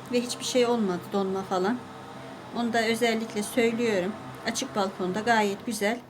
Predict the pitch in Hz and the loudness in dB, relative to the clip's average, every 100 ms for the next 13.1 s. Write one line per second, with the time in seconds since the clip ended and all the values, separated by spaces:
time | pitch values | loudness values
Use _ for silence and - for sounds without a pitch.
0 | - - 226 214 180 214 - 233 208 208 | -18 -4 0 2 2 0 2 4 4 4
1 | 247 277 - - - - - 277 254 254 | 4 2 -4 -20 -14 -6 4 8 8 6
2 | 277 254 254 240 208 185 202 208 269 277 | 6 6 6 4 2 0 -4 -2 0 2
3 | 240 240 233 - 247 247 247 247 247 - | 0 0 0 2 4 4 4 0 -2 -8
4 | - - - - - - - 240 269 254 | -18 -20 -20 -20 -20 -12 -6 4 6 6
5 | 262 269 269 269 247 247 247 262 262 262 | 4 2 0 2 0 2 4 4 4 2
6 | 269 247 - - - - 247 262 - - | 2 0 -2 -4 -4 2 4 4 2 -2
7 | 240 208 247 - - - - - - 277 | 2 2 0 -6 -18 -20 -20 -20 -12 -2
8 | 285 294 277 285 294 302 294 285 277 254 | 2 2 0 2 4 4 4 8 8 8
9 | 262 269 - 262 262 262 - 285 277 254 | 4 4 4 2 2 0 2 4 4 4
10 | 240 226 214 233 240 254 247 254 247 240 | 4 2 4 2 2 0 0 4 6 6
11 | 240 247 247 - - 247 247 240 240 240 | 4 0 -6 -8 -4 2 2 2 0 -2
12 | 240 - 226 233 226 226 233 - 208 202 | -2 0 0 0 -2 -4 -6 -4 2 2